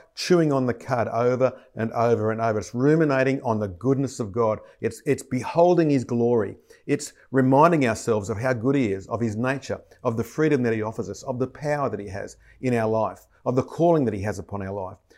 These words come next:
And we contemplate the awesomeness of God. And as we do that, he's saying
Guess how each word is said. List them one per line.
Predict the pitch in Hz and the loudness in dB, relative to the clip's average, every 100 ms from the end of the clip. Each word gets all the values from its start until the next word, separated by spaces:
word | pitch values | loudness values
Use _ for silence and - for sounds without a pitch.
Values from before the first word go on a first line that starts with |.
| _ | _
And | 127 | -2
we | 131 | -2
contemplate | 127 170 170 151 147 147 | 0 0 0 0 0 -2
the | 117 - | -4 0
awesomeness | 151 147 143 127 123 - _ _ | 0 0 -2 -2 -6 -12 _ _
of | 110 98 | -14 -6
God. | 110 107 | -2 -2
And | 113 | 0
as | 147 165 | -2 0
we | 139 | -2
do | 98 180 254 | 2 2 4
that, | 151 101 | 2 0
he's | 110 | -4
saying | - 107 113 | -4 -4 -4